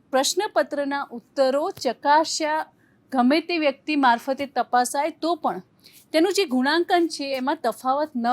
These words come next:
પડે તેની વિશ્વસનીયતાવાળા પ્રશ્નો હોવા જોઈએ. પ્રશ્નપત્રની જે ભાષા છે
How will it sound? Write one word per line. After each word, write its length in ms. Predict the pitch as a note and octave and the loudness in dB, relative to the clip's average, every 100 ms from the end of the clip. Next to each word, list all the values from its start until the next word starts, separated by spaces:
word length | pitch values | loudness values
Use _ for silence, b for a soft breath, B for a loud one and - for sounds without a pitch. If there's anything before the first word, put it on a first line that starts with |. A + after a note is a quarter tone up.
| B3 | 0
પડે 240 | A#3 A#3+ E4+ | -2 -2 -6
તેની 300 | - C4 D4+ A#3 | -6 -4 -4 -4
વિશ્વસનીયતાવાળા 1080 | - C4+ C4+ C4 B3 A#3+ C4+ C4 A#3 C4 A#3 | -4 -4 -4 -4 -8 -4 -2 0 -2 -2 -4
પ્રશ્નો 380 | G#3 - E4+ G#4 | -8 -4 -4 -4
હોવા 320 | B3+ A3+ G#3 | -4 -2 -4
જોઈએ. 260 | - - _ _ _ b b b b b - | -8 -18 _ _ _ b b b b b 0
પ્રશ્નપત્રની 680 | D4+ F#4+ G4 F#4+ F4+ F4 E4 | 0 0 -2 -2 0 0 0
જે 60 | B3+ | 2
ભાષા 400 | A3+ A#3 F4 F4 | 2 2 2 0
છે 160 | - | -2